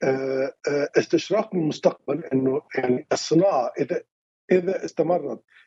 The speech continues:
بهذا الشكل الملوث، آه، ستكون بشكل ليس فيه، آه، ال-، ال-، الاستدامة لا للمكان اللي هي بتكون موجودة فيه ولا للعالم اللي هي بتصدر للمنتجات هذه الصناعة ومخرجات هذه الصناعة.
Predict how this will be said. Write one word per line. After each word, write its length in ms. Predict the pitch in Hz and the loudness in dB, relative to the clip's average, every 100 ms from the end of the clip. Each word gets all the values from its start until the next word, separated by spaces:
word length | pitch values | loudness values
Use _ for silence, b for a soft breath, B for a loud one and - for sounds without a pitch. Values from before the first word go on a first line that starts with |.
| - | -10
بهذا 360 | 117 165 170 - | -2 0 0 -4
الشكل 460 | - 170 - 135 - - 165 | 0 0 0 -4 -8 -2 0
الملوث، 600 | 160 165 160 139 113 - - | 2 2 2 0 -2 -8 -2
آه، 140 | 147 131 | 2 2
ستكون 540 | 165 113 - 202 190 B B B - | 2 -2 0 0 0 B B B -4
بشكل 460 | 127 180 202 180 135 | 2 4 2 -2 0
ليس 380 | 139 196 190 190 | 4 4 2 -2
فيه، 420 | - 196 - - - | 2 0 -2 -14 -2
آه، 260 | 143 147 - | 0 0 0
ال-، 340 | 151 139 147 143 | 0 2 2 2
ال-، 300 | 151 151 - | 2 2 0
الاستدامة 720 | 170 175 - 147 170 185 180 B B - | 2 0 0 0 0 0 -4 B B 2
لا 160 | 202 | 4
للمكان 600 | 254 220 202 - 190 202 | 4 2 0 0 0 -2
اللي 280 | - 160 - | -2 2 4
هي 120 | 185 | 4
بتكون 300 | 160 - 185 | 2 -4 -4
موجودة 340 | 175 156 180 170 | -2 -2 0 0
فيه 260 | - 180 B B - | -2 -12 B B -2
ولا 260 | 151 190 202 | 0 2 0
للعالم 600 | 175 143 151 190 190 160 | 0 -2 0 0 0 -4
اللي 180 | 135 165 | 0 0
هي 60 | |
بتصدر 840 | - - - 190 165 131 135 156 - b _ _ - | 0 -2 0 0 0 -2 2 2 0 b _ _ 0
للمنتجات 720 | 151 143 151 - 120 156 151 - | 0 2 -2 0 2 2 2 0
هذه 320 | 165 135 127 - | -2 0 -2 0
الصناعة 560 | 151 - 143 90 85 - | -2 0 -2 -2 -6 -8
ومخرجات 500 | 135 151 160 160 165 | -2 0 2 2 2
هذه 180 | 131 147 | 0 -2
الصناعة. 480 | 123 - 120 87 | -2 -4 -4 -6